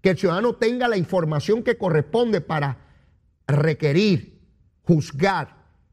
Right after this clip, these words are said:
evaluar y adjudicar cada controversia con todas las herramientas correspondientes.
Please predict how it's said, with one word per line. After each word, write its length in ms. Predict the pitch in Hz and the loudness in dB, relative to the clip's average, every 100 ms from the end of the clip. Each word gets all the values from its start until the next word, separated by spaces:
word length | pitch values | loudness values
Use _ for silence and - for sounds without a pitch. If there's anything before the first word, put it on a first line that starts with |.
| _ - | _ -2
evaluar 760 | 175 156 143 185 196 147 - _ | 0 0 0 -2 -2 -4 -10 _
y 60 | 175 | -2
adjudicar 680 | 156 165 160 160 254 208 | 0 0 0 0 -2 -2
cada 240 | 226 220 220 | -4 -4 -2
controversia 680 | 226 - 208 254 196 165 | -2 -2 0 0 0 -4
con 320 | - 185 147 - | -2 -2 0 2
todas 260 | 285 262 | 2 2
las 100 | 202 | 0
herramientas 480 | 180 170 165 202 202 | 0 2 0 0 -2
correspondientes. 920 | - 165 - 147 135 156 139 117 - | 0 -2 0 0 0 0 -2 -8 -14